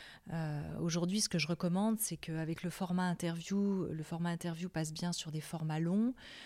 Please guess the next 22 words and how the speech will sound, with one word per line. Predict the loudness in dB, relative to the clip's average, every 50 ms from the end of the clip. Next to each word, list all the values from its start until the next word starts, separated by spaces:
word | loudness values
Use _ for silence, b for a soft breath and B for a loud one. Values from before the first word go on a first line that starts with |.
| B B B B B B -8
Euh, | -4 -4 -2 0
si | 0 2 4 4 4 4 4
en | 2 2
fait | 2 0 0 0
quelqu'un | -2 -2 0 0
a | 0
envie | 0 0 -2
de | -2
se | -2 -2
lancer | -2 0 0 0 2 2
dans | 0
le | 0 0
podcast, | 0 -2 -2 0 0 2 2 2 2 0 -4 -6 -4 -2
euh, | -2 0 0 0 0 0 0 0 0
et | 0 0
de, | 0 -2 -2
de | -2 -2
parler, | 0 0 2 4 6 6 6 6
de | 6
faire | 2 2 2 2 4
un | 4 2
talk, | 4 6 4 4 4 4 -2 -6